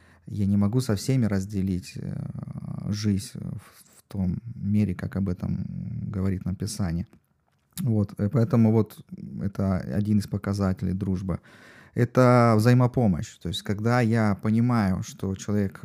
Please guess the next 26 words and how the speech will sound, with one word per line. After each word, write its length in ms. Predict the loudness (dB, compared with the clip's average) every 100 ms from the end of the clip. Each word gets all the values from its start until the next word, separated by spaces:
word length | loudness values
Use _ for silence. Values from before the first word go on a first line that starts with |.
| -2
нуждается 840 | -2 0 0 0 0 -4 -6 -6 -8
в 40 |
чём-то, 440 | -6 -2 -2 -4 -6
или 260 | -4 -4 0
просто, 500 | 4 4 4 0 0 -8 -20 -20 -20 _
э, 400 | -8 -4 -4 -6 -8
события 460 | 2 4 6 4 4
какие-то 320 | 0 -4 0
в 40 | 0
жизни 160 | 0
человека, 360 | -2 0 -2 2
не 80 | 2
обязательно 340 | 4 2 2
нуждается, 480 | 2 2 2 2 0
просто 300 | -2 -2 0
я 80 | -2
знаю, 220 | 0 0
что 140 | -2 -4
там 120 | -6
у 20 |
человека 280 | -4 -4 0
родился 380 | 0 2 0 0
ребёнок, 520 | 0 2 2 2 0 -4
там, 300 | -8 -6 -8 -14 -20 -20 _ -6
или, 640 | -4 0 2 2 2 0 -2
м, 760 | -6 -8 -10 -10 -10 -10 -12